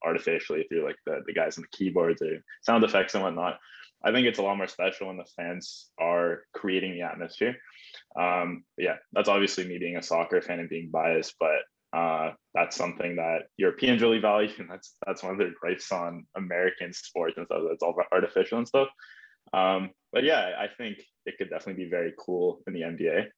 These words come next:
Uh, I've seen videos of what it's like in the Euro League, like, in Turkey. It's almost like a soccer game in the basketball, <laughs> in the basketball games there, but I think that would be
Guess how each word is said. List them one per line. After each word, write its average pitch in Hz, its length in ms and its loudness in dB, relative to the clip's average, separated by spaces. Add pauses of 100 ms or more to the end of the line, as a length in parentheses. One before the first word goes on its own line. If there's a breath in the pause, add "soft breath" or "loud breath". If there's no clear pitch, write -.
(120)
Uh, 90 160 4
I've 95 160 4
seen 92 440 -4 (100)
videos 87 400 4
of 85 100 -2
what 85 120 0
it's - 100 -2
like 90 180 -2
in 90 60 -2
the 87 80 -6
Euro 87 320 2
League, 87 280 -4
like, - 300 -8
in - 140 -6
Turkey. - 500 0 (380 loud breath)
It's 92 140 2
almost 90 240 0
like 85 120 4
a 90 60 6
soccer 90 360 0
game 87 140 -2
in 95 60 0
the 92 60 2
basketball, 87 580 -2
<laughs> - 20 -20
in 104 100 0
the 101 80 4
basketball 98 440 4
games 95 240 -4
there, 98 260 2
but 90 120 2
I 85 100 -2
think - 200 -6
that 87 100 -4
would 85 100 -8
be 85 140 -12